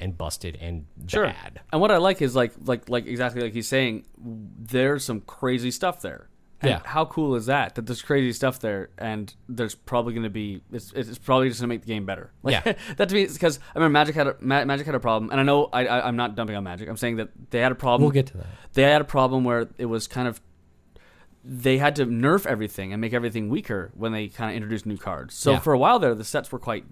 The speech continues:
Speaker 2: weak, and just
Speaker 1: Yeah.
Speaker 2: everything was just crappy because awesome cards make unbalanced
Speaker 1: Yeah,
Speaker 2: things
Speaker 1: you, you,
Speaker 2: happen.
Speaker 1: power creep is a real problem,
Speaker 2: Yeah,
Speaker 1: right?
Speaker 2: and, and, and it seems to me like now we're seeing these big powerhouse cards come in, and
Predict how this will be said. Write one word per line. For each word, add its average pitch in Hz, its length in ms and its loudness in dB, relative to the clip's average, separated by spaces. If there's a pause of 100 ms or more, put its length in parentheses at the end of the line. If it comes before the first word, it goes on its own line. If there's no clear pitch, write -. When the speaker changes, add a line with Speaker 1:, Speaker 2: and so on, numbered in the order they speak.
(160)
Speaker 2:
weak, 165 460 -6
and 127 120 -2
just 120 300 -2
Speaker 1:
Yeah. 131 60 -2
Speaker 2:
everything 139 220 2
was 123 100 -2
just - 240 -8
crappy 139 420 -2
because 113 400 -4 (420)
awesome 120 300 2
cards 120 400 2 (160)
make 113 360 -6 (200)
unbalanced 113 540 0 (320)
Speaker 1:
Yeah, 139 140 4
Speaker 2:
things - 200 4
Speaker 1:
you, 160 60 8
you, 151 60 -2 (240)
Speaker 2:
happen. 104 180 -2
Speaker 1:
power 151 260 6
creep 131 260 2
is 107 120 -8
a 110 40 0
real 104 160 0
problem, 127 380 0
Speaker 2:
Yeah, 226 140 4
Speaker 1:
right? - 160 -2
Speaker 2:
and, 143 180 0
and, 151 140 0
and 139 120 -2
it 135 40 -8
seems 151 260 -2
to 143 60 -4
me 139 80 2
like 123 240 0
now 127 260 2
we're 165 80 2
seeing 156 140 -2
these 127 100 2
big 135 240 -2
powerhouse 135 560 4
cards 139 300 -2
come 101 160 -6
in, 62 220 -14
and 120 260 -4